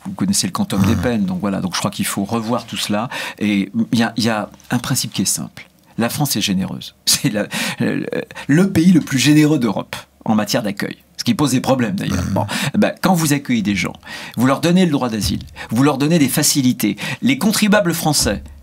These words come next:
Speaker 1: euh, paient un certain nombre de, de services sociaux ou autres vis-à-vis de ces personnes. La moindre des choses, c'est qu'ils respectent la loi française. S'ils ne la respectent pas, c'est retour,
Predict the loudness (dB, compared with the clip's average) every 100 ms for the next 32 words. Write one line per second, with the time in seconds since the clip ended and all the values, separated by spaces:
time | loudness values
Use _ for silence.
0 | -20 -20 _ _ -2 -2 2 2 2 0
1 | 0 0 -2 0 2 2 0 -2 -8 -12
2 | 0 2 2 2 2 0 -2 0 0 0
3 | 0 2 4 6 6 4 2 -6 -8 -6
4 | -2 0 2 0 -4 -6 -4 -2 -4 -2
5 | 0 2 0 -2 -4 -6 -8 -14 -8 -6
6 | -4 -4 -4 -6 -6 -6 -2 -4 -4 -8
7 | -6 -6 -6 0 4 4 4 2 -2 -2
8 | -2 -2 -4 -4 _ _ _ -2 0 -2
9 | -8 -14 -18 -20 _ -4 -4 0 0 0